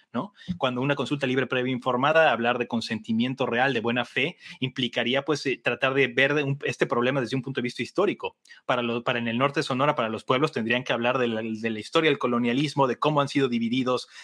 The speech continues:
cómo son, eh, las comunidades están separadas, eh, algunas están en el norte, en Arizona,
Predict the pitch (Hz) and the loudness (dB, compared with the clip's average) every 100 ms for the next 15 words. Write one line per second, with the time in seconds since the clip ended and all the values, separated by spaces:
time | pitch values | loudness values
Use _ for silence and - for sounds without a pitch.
0 | - 156 151 143 143 135 139 - 120 117 | -2 2 2 2 2 2 -2 -4 -2 -2
1 | 117 117 - 120 120 135 120 - 135 131 | 0 -2 -2 -2 0 0 -2 -2 -2 -4
2 | - - 131 - 120 143 147 - 117 110 | -12 -4 -2 0 2 4 2 0 -2 -2
3 | 117 135 120 - 131 123 113 135 139 131 | -2 -4 -4 -4 -2 -2 0 0 0 -2
4 | 117 117 147 143 143 | -4 -2 -2 0 -2